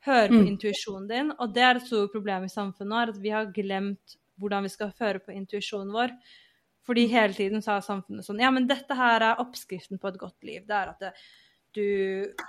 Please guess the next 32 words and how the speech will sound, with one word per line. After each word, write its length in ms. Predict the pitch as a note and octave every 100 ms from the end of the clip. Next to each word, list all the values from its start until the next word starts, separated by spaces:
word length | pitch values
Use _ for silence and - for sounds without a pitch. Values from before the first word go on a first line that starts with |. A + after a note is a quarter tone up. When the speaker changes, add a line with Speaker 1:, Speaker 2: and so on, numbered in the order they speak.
| -
Speaker 1:
studerer 720 | - - G#3+ A#3+ B3+ B3+ B3+
og 80 | B3
får 160 | G#3
deg 140 | G3 A#3
en 120 | C4+
utdanning, 720 | B3+ B3 B3 A#3+ A#3+ A#3 A3+
du 200 | G3+ G#3
kjøper 360 | G3 A#3 G3+ G3+
deg 120 | G3
et 140 | F#3+ C4+
hus, 480 | C4+ C4 B3+ B3
du 140 | - G#3+
er 160 | G3 G3
i 40 |
et 100 | G3
forhold, 840 | - B3+ A#3+ A#3+ A#3 A3+ A3+ A3+
du 60 | G#3+
har 120 | F#3
barn. 500 | F3 A3+ A#3 A#3 B3 B3 - _
Det 280 | G3 F#3 A#3
er 160 | B3+ C4
oppskriften 640 | B3+ - - F#3+ F#3 G#3
på 100 | G3+
et 100 | G3
lykkelig 480 | A3 G#3+ - F#3+ F#3+
liv. 200 | G3+ - - -
Da 260 | G#3+ A#3+
har 140 | A3+ A3
du, 140 | G#3+ A3
you've 260 | G#3+ A3 G#3+
made 340 | G#3 F#3 F#3
it. 300 | A3+ A#3 -